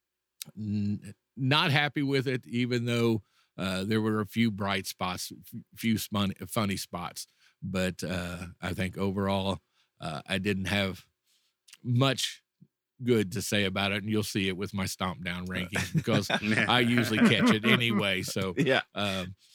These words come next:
Speaker 1: uh, the acting was cheap, the, the sets were cheap, uh, but again, the whole budget was cheap, and, and so I think that overall,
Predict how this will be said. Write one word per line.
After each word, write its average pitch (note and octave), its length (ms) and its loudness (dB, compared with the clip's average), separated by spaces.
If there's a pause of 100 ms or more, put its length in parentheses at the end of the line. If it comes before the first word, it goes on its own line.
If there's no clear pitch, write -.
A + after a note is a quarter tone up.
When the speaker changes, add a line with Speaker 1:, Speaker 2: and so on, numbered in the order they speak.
(720)
Speaker 1:
uh, D3 200 0
the D#3 160 4
acting D3+ 360 2
was C#3 140 -2
cheap, B2 340 0 (100)
the, G#2+ 300 0 (160)
the G2 100 -6
sets G2+ 340 -4
were F#2 100 -8
cheap, F#2 360 -4 (300)
uh, F2 260 -8 (960)
but G#2+ 220 0
again, G2 360 0 (880)
the G#2 140 2
whole G#2+ 140 4
budget F#2 340 -4
was D2+ 160 -10
cheap, D#2+ 380 -8 (160)
and, F2+ 480 -6
and F#2 580 -6
so F#2 280 -4
I F#2+ 120 0
think G2 300 -2
that F#2 160 -4 (420)
overall, C3 680 4